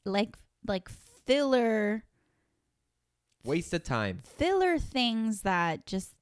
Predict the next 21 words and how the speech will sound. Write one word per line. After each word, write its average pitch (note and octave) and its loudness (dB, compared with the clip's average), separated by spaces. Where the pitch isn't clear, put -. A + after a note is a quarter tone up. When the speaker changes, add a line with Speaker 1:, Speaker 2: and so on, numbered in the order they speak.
Speaker 1:
yeah. F#3 -4
Speaker 2:
Have G2+ -8
you C#3+ -4
sent D3 -6
it F#3 -6
to A#3 -4
me G#3+ -2
yet? A3+ -4
'Cause C3+ -6
this G#3 0
is A3 2
taking A#3+ 4
Speaker 1:
No, G3+ 2
Speaker 2:
forever. G3+ 2
Speaker 1:
but - -8
here's B3 2
the D4+ -2
thing. C#4 -2
I F#3+ 0
can't B3+ -4
remember. G#3 -2